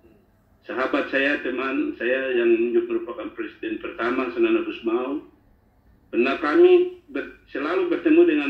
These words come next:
para jenderal di Cipinang. Mereka bilang, "Indonesia dan Timur, eh, Papua dan Timur, kamu lebih baik ikut saja, sebab sa-, kamu semut.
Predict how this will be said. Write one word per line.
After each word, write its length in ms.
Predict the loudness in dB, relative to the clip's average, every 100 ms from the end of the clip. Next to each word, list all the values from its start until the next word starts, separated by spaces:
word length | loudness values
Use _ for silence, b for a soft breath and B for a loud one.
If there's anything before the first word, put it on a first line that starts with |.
| -6
para 160 | -4 -4 -4
jenderal 400 | -4 -4 -6 -8
di 80 |
Cipinang. 560 | -12 0 4 4 0 -12 _ _ _ _ _ _ _ -16 -6
Mereka 400 | -4 -2 -4 -4
bilang, 160 | -4
"Indonesia 400 | 0 4 6 6
dan 240 | 2 -2 -4
Timur, 560 | -4 -4 -4 -10 -14
eh, 720 | -20 -20 _ _ _ _ -6 -4
Papua 240 | -2 2
dan 240 | 4 4
Timur, 240 | 2 -2 -4
kamu 240 | -4 -2
lebih 160 | -2 2
baik 140 | 2
ikut 160 | 2 -2
saja, 400 | -2 -2 -2 -2
sebab 300 | -6 -10 -12 -16 _ _
sa-, 320 | -10 -8 -6
kamu 320 | -6 -4 -2
semut. 560 | 0 0 -2 -4 -6